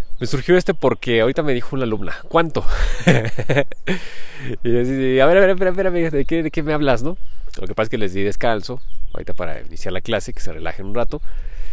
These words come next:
Y pues les di una hora de descanso, ¿no? Son cuatro horas de anatomía, imagínense, ¿no? Y fisiología, es, se hace un poquito pesado. Entonces, dense una hora, ¿no?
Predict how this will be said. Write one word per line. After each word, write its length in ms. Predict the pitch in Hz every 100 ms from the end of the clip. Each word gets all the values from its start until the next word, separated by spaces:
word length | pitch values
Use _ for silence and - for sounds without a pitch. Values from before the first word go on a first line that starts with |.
| - - - -
Y 120 | - 175
pues 340 | 190 190 156
les 300 | 160 147 135
di 80 | 143
una 160 | 156
hora 240 | 151 151 123 - -
de 140 | 107
descanso, 400 | 104 - 135 113
¿no? 100 | 98 - - - -
Son 120 | - 123
cuatro 240 | 139 135
horas 140 | 135
de 80 | 113
anatomía, 420 | 95 92 101 113
imagínense, 480 | 104 90 117 98 -
¿no? 100 | 196 - - -
Y 100 | -
fisiología, 680 | - - 92 90 - 107 -
es, 120 | 104 90
se 260 | - -
hace 160 | 104 107
un 80 | 107
poquito 300 | 110 - 107
pesado. 440 | - - 104 92
Entonces, 280 | - - -
dense 360 | - 143 147 147
una 160 | 120
hora, 180 | 101 101
¿no? 140 | 90